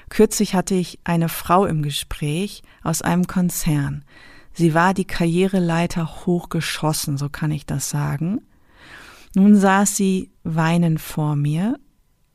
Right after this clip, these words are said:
Mitte vierzig, bereute, keine Kinder zu haben, keine Partnerschaft, sagte: „Hey, Frau Heidemann, ich habe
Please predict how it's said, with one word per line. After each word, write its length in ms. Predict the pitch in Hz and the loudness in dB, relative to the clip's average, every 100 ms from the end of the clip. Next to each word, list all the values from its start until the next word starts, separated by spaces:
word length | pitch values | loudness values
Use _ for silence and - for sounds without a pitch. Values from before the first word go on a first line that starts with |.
| _ _ | _ _
Mitte 300 | - 180 - | -2 -2 -2
vierzig, 800 | 190 - 175 - - 208 214 - | -2 0 0 -2 -2 -2 -2 -6
bereute, 680 | - 175 151 160 185 - 190 | -2 -2 2 2 2 0 -4
keine 420 | - - 170 170 | -4 -2 0 0
Kinder 380 | 165 - 170 165 | -2 0 0 0
zu 260 | 160 - 160 | -4 -8 -6
haben, 460 | 160 160 180 185 202 | -4 -4 -4 -4 -6
keine 280 | - 180 180 | -6 -2 -2
Partnerschaft, 960 | 185 165 160 - 160 - 160 156 - - | -2 -2 -4 -4 -6 -6 -6 -8 -10 -6
sagte: 540 | 147 156 - - 185 - - - - - - - - _ _ | -4 -4 -6 -4 -4 -6 -16 -20 -20 -20 -20 -20 -20 _ _
„Hey, 240 | - 180 | 0 0
Frau 240 | - 202 | 0 -2
Heidemann, 580 | 170 165 170 165 165 170 - - - _ | 0 0 -2 -2 -2 -4 -8 -18 -20 _
ich 220 | - - | -10 -6
habe 320 | 165 160 160 | -2 -2 -2